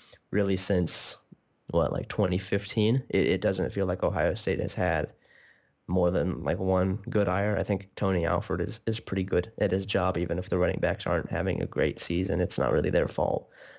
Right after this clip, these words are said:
Um, but outside of that, Greg Schiano, Greg Studrawa, Billy Davis, even the new guys like Taylor Johnson and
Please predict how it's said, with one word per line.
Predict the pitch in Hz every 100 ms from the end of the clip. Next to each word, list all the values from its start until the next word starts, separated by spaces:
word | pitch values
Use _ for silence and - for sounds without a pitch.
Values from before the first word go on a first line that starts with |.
| _
Um, | - 69 - - -
but | 113
outside | 101 98 - 90 98
of | 98
that, | 104 101 98 104
Greg | 101 95
Schiano, | - 92 95 92 92 92 90 90
Greg | 92 92
Studrawa, | - 92 90 - 50 50 - 82 - - -
Billy | 98 95
Davis, | 87 90 90 87 82 - - _ _ _ _ _ _
even | 127 120
the | 110
new | 101 101
guys | 98 98 -
like | 101 -
Taylor | 101 101 98
Johnson | 90 92 98 - 85
and | 80 82